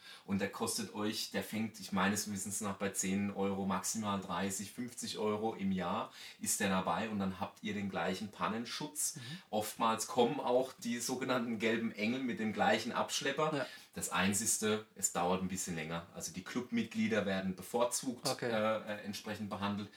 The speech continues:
Speaker 1: aber gerade im Ausland ist es kein Unterschied.
Speaker 2: Mhm.
Speaker 1: Das heißt hier,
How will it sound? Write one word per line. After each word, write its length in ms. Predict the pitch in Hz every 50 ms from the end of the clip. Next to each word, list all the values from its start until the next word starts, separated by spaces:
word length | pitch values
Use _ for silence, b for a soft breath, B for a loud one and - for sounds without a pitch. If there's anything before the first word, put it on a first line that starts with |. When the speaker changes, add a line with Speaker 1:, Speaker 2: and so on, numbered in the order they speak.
| B B B B B B
Speaker 1:
aber 260 | 90 92 95 95 92
gerade 280 | 87 92 92 90 92
im 120 | 98 95 95
Ausland 460 | 82 87 92 - - 101 98 98 - -
ist 180 | 98 92 - -
es 120 | 90 - -
kein 240 | - 95 90 92
Unterschied. 560 | 90 90 92 92 92 92 - - 101 85 - -
Speaker 2:
Mhm. 240 | 123 117 113 110 113 B B B
Speaker 1:
Das 220 | 95 92 - 98
heißt 300 | 92 95 95 95 - -
hier, 460 | - 107 107 113 113 110 110 101 -